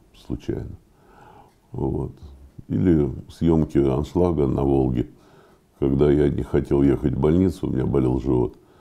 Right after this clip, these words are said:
А мой товарищ, мой друг настоял, Александр Досман, и я поехал, и оказался перитонит. То есть,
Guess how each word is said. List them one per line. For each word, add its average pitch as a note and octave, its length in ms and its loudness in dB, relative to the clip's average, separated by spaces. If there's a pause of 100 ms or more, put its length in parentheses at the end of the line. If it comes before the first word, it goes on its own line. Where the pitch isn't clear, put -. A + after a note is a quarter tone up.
(260)
А C2 80 -4
мой C#2+ 180 2
товарищ, D2+ 540 0
мой C2+ 200 -4
друг C#2+ 380 -2
настоял, D#2+ 840 -4 (500)
Александр B1+ 440 -4
Досман, D#2+ 460 -4 (960)
и D2+ 80 -2
я C#2+ 120 4
поехал, D#2+ 600 -2 (1120)
и - 340 -4 (440)
оказался D2+ 460 -2
перитонит. E2 640 -2
То - 80 -6
есть, - 320 -10